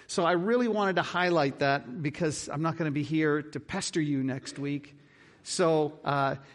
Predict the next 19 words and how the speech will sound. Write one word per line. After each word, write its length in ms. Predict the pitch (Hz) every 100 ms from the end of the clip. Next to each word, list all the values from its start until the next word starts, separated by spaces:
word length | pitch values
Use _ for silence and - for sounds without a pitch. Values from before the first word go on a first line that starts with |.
| - -
I 120 | 160
just 300 | 143 202 -
want 180 | 190 175
you 60 |
to 80 | 170
come 220 | 170 165
out 240 | 160 156 -
and 160 | 156
we'll 140 | 147 147
have 200 | 160 139
a 40 |
great 380 | 139 151 165 160
time 280 | 160 147 147
and 140 | 135
be 100 | 143
challenged 640 | 139 - 160 147 147 139
from 220 | - 147 131
the 80 |
Word 440 | 131 135 135 135